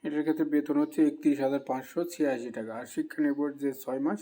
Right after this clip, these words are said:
তখন হচ্ছে ঊনত্রিশ হাজার দুইশো টাকা বেতন। এটাও মোটামুটি সেম বিষয়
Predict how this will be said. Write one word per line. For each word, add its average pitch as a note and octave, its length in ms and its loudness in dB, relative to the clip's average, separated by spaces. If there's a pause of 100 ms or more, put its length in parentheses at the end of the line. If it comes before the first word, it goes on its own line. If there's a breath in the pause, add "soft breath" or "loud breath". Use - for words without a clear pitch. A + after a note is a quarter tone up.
(200)
তখন C3+ 260 -4
হচ্ছে C3 240 -4
ঊনত্রিশ C3 340 -2
হাজার C3+ 240 -4
দুইশো B2+ 220 -6
টাকা A#2 200 -8
বেতন। A#2 400 -6 (800 soft breath)
এটাও D#3 200 4
মোটামুটি D3+ 520 4
সেম D3 380 2
বিষয় D#3 360 0